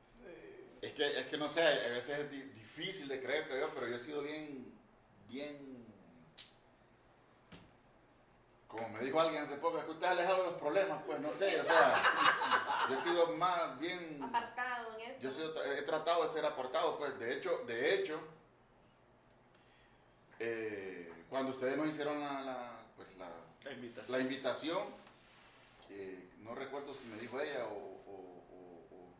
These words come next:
Speaker 2: o
Speaker 3: Ujú.
Speaker 2: Betina
Speaker 1: Yo, yo
Speaker 2: le
Speaker 1: le
Speaker 2: habló,
Speaker 1: dije a,
Speaker 2: no sé,
Speaker 1: a
Speaker 2: no
Speaker 1: él.
Speaker 2: recuerdo. Yo recuerdo que yo le dije a ella, "Bueno, a mí no me gustan este tipo de cosas", le digo, "porque a mí, a mí no, no.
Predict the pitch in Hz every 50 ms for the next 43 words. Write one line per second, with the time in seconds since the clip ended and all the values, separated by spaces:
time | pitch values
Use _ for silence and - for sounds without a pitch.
0 | - 98 95 95 101 104 98 117 123 135 135 131 131 127 123 123 120 117 113 110
1 | - - 117 120 110 117 131 143 151 156 - - - 135 151 165 - 175 170 -
2 | 190 190 185 175 175 175 170 151 127 123 127 - - - - - - - - -
3 | - - - - - - - 104 123 143 156 165 180 160 - 139 160 196 202 160
4 | 160 147 143 139 135 123 - 110 107 120 143 151 - - - - - - - -
5 | - - - _ - - - - - - _ - - - - - - - - -
6 | 151 165 - - - - 123 165 185 156 127 - - 101 98 95 90 - - -
7 | - - - - - - 156 196 202 190 147 123 120 113 - - - 101 101 98
8 | 98 98 101 110 - - 107 101 107 113 127 135 135 143 139 135 131 113 120 131
9 | 127